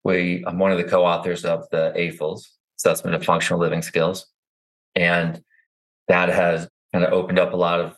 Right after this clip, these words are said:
training opportunities, both here and abroad. And I was in the Republic of Moldova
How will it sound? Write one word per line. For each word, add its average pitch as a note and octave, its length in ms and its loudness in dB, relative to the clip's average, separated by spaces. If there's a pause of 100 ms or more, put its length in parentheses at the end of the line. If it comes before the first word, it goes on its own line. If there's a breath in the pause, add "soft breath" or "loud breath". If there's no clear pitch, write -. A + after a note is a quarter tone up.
(300)
training G#2+ 280 4
opportunities, G#2 800 0 (140)
both F2 460 0 (400)
here F#2+ 540 2
and F2 440 -2
abroad. F#2 560 0
And F2 100 -4
I F2 120 0
was E2+ 340 -6 (500 soft breath)
in F#2+ 160 0
the F2+ 120 2
Republic F#2+ 640 -2
of E2+ 240 -4 (120)
Moldova F2 720 0